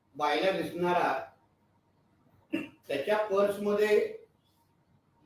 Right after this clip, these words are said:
आणि स्वतःला पुरुष, पुरुष म्हणणारा, मर्द म्हणणारा,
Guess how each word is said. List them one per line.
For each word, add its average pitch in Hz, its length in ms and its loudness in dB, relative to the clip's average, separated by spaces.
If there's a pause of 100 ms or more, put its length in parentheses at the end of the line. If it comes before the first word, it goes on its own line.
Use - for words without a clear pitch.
(580)
आणि 151 120 -4
स्वतःला 156 380 0
पुरुष, 233 300 0
पुरुष 233 440 0
म्हणणारा, 156 500 0
मर्द 208 300 2
म्हणणारा, 156 600 -2